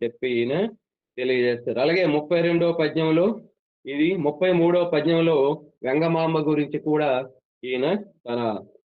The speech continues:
ఆవిడ గూర్చి కూడా ప్రశంసిస్తూ తెలుగు భాషని, అంటే మన తెలుగు ఘనతని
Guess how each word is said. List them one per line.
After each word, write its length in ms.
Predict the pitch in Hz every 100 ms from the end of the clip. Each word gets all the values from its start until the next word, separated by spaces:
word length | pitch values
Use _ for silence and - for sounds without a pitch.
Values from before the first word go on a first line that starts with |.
| -
ఆవిడ 240 | 127 151
గూర్చి 320 | 147 165 165 160
కూడా 300 | 147 147 147
ప్రశంసిస్తూ 760 | 131 131 143 135 131 - 156
తెలుగు 320 | 113 135 147 147
భాషని, 480 | 147 143 147 147 - _ _ _ 117
అంటే 220 | 151 170
మన 220 | 135 151 151
తెలుగు 360 | 147 160 185
ఘనతని 680 | 180 165 170 175 165 135 151